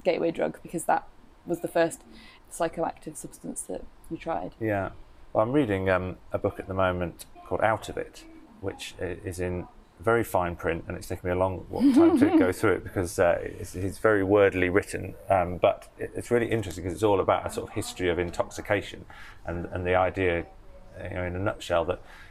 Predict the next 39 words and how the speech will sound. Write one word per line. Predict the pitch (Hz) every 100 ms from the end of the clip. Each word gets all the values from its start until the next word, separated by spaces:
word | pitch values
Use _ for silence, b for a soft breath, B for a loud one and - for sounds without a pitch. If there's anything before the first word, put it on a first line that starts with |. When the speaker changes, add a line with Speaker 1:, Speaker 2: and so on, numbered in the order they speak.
| -
Speaker 2:
humans, | 107 98 90 87 87 - - -
it's | -
a | 104
bit | 117
of | 92
a, | 92 - -
just | -
a | 92
human | - 110 92 92
urge, | 107 123 - - - -
like | 87 87 - - - - -
eating, | 92 - 90 90 92 -
having | 85 87
sex, | - 90 - -
Speaker 1:
Yep. | 202 202
Speaker 2:
you | 98
know, | 92 - -
and | 95 90
so | - 92 90 B B B -
to, | - 98 - -
to | -
experiment | 95 - - 113 110 95 90
with | 92 90 - - - -
getting | - 104 95
out | 95
of | 92
your | 92
head | 95 117
a | 90
little | 85 -
bit, | - 92
Speaker 1:
Yeah. | 226 - - 101
Speaker 2:
uh, | 95 92 -
is, | 95 87 -
is | 95
sort | - 104 98
of | 90 101
natural. | 107 - - - 87
So | - 90 90